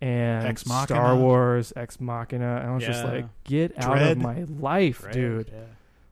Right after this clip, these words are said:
Speaker 1: Dredd's probably the least
Speaker 2: He's, he's fine in
Speaker 1: offensive.
Speaker 2: Dredd because he fits into the cartoony world
Speaker 1: Yeah.
Speaker 2: of Dredd.
Speaker 3: Yeah, yeah.
Speaker 2: And he's honestly, I don't mind him in, um, Mother. Have you seen Mother?
Speaker 1: Yeah,
Speaker 2: Yeah.
Speaker 1: I, I
Speaker 2: He's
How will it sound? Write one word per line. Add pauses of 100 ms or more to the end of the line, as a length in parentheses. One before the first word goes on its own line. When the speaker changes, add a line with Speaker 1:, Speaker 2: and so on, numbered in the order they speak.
(100)
Speaker 1:
Dredd's
probably
the
least (100)
Speaker 2:
He's,
he's
fine
in
Speaker 1:
offensive.
Speaker 2:
Dredd
because
he
fits
into
the
cartoony
world
Speaker 1:
Yeah.
Speaker 2:
of
Dredd. (180)
Speaker 3:
Yeah,
yeah.
Speaker 2:
And
he's
honestly,
I
don't
mind
him
in,
um, (1400)
Mother. (840)
Have
you
seen
Mother? (140)
Speaker 1:
Yeah, (120)
Speaker 2:
Yeah.
Speaker 1:
I,
I
Speaker 2:
He's